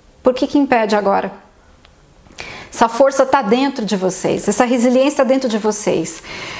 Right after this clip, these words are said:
Então, uma das coisas que a gente precisa trabalhar aqui, gente, são as frases que a gente fala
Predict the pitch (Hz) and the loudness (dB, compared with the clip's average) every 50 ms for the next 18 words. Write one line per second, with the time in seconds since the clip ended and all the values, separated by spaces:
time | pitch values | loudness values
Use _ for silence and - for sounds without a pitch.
0 | - - - - 311 330 359 370 359 349 320 262 277 277 277 - 302 294 262 269 | -16 -4 0 2 2 4 4 2 2 2 4 4 2 2 2 2 2 2 2 0
1 | 262 - 285 262 233 269 269 262 - - - 320 330 370 403 403 403 - - - | 0 0 -2 0 2 0 0 -2 -4 -4 0 0 2 2 0 -2 -4 -6 0 2
2 | 311 349 392 381 277 208 240 226 233 247 233 220 214 214 220 220 220 214 208 208 | 2 2 2 2 0 0 0 0 2 2 0 2 2 0 0 0 0 -2 -2 -4
3 | - - 269 269 254 226 214 202 190 190 190 - - - 285 277 269 262 254 254 | -6 -4 -2 -2 0 0 0 -2 -2 -2 -4 -4 -2 0 2 2 2 2 2 0
4 | - - - - 302 320 370 415 415 392 320 339 339 339 - 359 330 320 311 294 | -4 -4 -2 0 2 2 2 2 0 0 0 -2 -2 -2 -2 -2 0 0 0 -2
5 | 294 - - - 277 254 247 247 247 254 262 | -2 -4 -2 0 2 2 2 2 0 0 -2